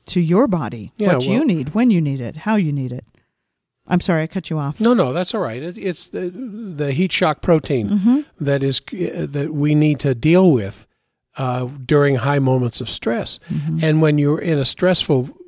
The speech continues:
Speaker 2: condition most of the day, you've got a nine-to-five desk job, or you're just not getting enough physical exercise, these things compound and can create an insomnia problem,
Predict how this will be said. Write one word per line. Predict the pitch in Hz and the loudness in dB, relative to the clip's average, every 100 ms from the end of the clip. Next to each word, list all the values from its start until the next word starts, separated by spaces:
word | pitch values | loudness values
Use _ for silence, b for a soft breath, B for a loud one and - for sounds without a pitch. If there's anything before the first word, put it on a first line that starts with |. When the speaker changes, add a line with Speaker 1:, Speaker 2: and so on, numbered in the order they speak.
| - - - | -20 -20 -2
Speaker 2:
condition | 135 127 175 - 156 | 0 2 0 4 4
most | 151 165 - | 4 4 2
of | 170 | 0
the | 151 | 0
day, | 147 151 151 156 - _ - | -2 -2 -2 -4 -8 _ -10
you've | 131 117 | -10 -8
got | 127 120 | -6 -6
a | 117 | -6
nine-to-five | 135 151 147 - 135 123 107 | -6 -6 -6 -6 -4 -4 -4
desk | 127 160 151 - | -2 -2 -2 -2
job, | 160 147 143 139 | -2 0 0 -2
or | 101 | -4
you're | 95 107 | -4 -4
just | 170 156 | -4 -2
not | 175 151 - | -2 -2 -4
getting | - 135 123 | -2 0 0
enough | 117 - | -2 -4
physical | 135 113 - 110 | -4 -4 -6 -6
exercise, | 143 - 151 151 139 131 B B B B | -6 -4 -4 -2 -2 -4 B B B B
these | - 170 - | 0 2 2
things | 170 147 131 | 2 0 -2
compound | - 147 - 120 117 | -2 -2 0 -2 -2
and | 123 120 | -2 -4
can | - 120 | -6 -8
create | - 147 127 120 | -2 0 0 -2
an | 110 | -2
insomnia | 117 113 - 131 139 123 110 | -2 -2 0 0 0 0 -2
problem, | - 120 107 101 98 | -4 -6 -4 -6 -8